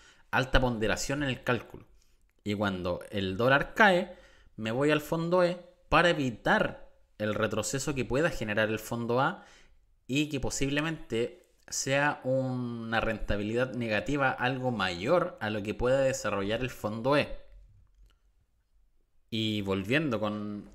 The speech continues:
o ampliando un poquito lo que hablamos respecto al dólar y su, en ponderación en lo que son los cálculos de rentabilidad, voy a tomar una tabla de que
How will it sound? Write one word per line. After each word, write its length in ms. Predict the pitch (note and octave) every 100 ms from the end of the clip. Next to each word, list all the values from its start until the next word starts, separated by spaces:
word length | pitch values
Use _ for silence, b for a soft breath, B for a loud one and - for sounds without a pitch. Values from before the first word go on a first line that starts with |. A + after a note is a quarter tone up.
| - -
o 260 | G#2 G#2+ -
ampliando 560 | F#2+ F2+ A#2+ D3 C#3
un 60 | G#2+
poquito 400 | - G2+ G#2+ A2+
lo 160 | A2
que 100 | G2+
hablamos 440 | G2 G2 A2 A2 F#2+
respecto 640 | F#2+ - - - A2 A2
al 360 | G2+ G2 F#2 F2+
dólar 500 | B2+ B2 G#2+ - -
y 140 | A2+ A2
su, 500 | - G2+ F#2 F2 - b b b b b b _ -
en 200 | G2 F#2
ponderación 920 | G2 F#2+ F2+ E2+ - - C#3 C#3 G#2+
en 200 | A#2+ G#2+
lo 80 | G2+
que 80 | F#2
son 560 | - A2 A2+ G#2+ G#2 F#2+
los 140 | -
cálculos 580 | - A#2+ B2 - G#2 G2
de 60 |
rentabilidad, 840 | G2 G2+ G2+ G2+ G2+ G#2 G#2+ B2+ - b b b b b - -
voy 160 | G#2+ A#2+
a 40 |
tomar 200 | C3 C3
una 160 | C#3 B2
tabla 320 | C#3 C#3 A2
de 640 | G#2 G2+ G2+ G2+ G2 G2 G2
que 400 | A2 G#2 -